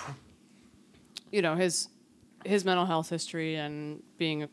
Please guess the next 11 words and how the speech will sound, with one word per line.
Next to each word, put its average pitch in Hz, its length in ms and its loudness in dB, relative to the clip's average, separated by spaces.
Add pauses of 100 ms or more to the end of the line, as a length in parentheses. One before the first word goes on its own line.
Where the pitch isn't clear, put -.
(220)
uh, 147 400 -4
diagnosed 160 480 -2
with 160 240 -6
depression, 175 400 -2
anxiety, 160 440 0
but, - 240 -6
and 156 120 2
also 156 380 2
obsessive 151 420 -8
compulsive 233 420 2
disorder. 156 540 -2